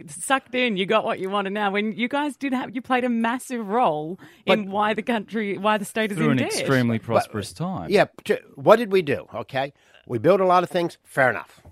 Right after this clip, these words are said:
Speaker 2: Okay?
Speaker 3: Yeah.
Speaker 2: Look around Subiaco where your office is. Look at it. Okay? Second, we s-, uh,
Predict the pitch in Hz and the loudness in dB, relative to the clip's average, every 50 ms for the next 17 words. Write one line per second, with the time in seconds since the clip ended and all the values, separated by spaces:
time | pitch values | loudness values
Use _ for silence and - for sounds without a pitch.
0 | _ _ _ _ - 110 120 - - 185 208 208 - _ - 120 135 175 196 - | _ _ _ _ -8 -8 -6 -2 0 0 0 0 -2 _ -6 0 2 2 4 4
1 | 175 196 190 185 180 - 180 170 147 143 135 113 - - 107 101 101 98 92 87 | 4 4 4 4 2 0 -4 -4 -2 -2 -2 -4 -4 -6 -8 -8 -8 -6 -6 -8
2 | 82 78 - - _ _ _ _ _ - - 160 175 - - 85 - _ _ _ | -8 -8 -10 -16 _ _ _ _ _ -14 -8 -8 -8 -6 -8 -16 -16 _ _ _
3 | _ _ _ _ _ - - 113 - 135 123 - _ _ _ _ - - - 196 | _ _ _ _ _ -12 -12 -8 -6 -6 -6 -6 _ _ _ _ -20 -10 -6 -4
4 | 175 - - 98 - _ _ _ _ _ _ _ - - - 139 170 190 190 - | -4 -4 -6 -16 -18 _ _ _ _ _ _ _ -20 -10 -4 -2 -2 -2 -2 -6
5 | - 113 - - - 120 113 143 160 170 | -10 -14 -12 -12 -12 -10 -6 -4 -2 -2